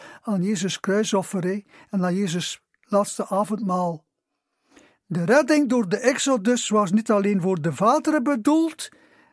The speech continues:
maar ook voor ons,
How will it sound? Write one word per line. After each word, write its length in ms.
maar 440
ook 420
voor 600
ons, 720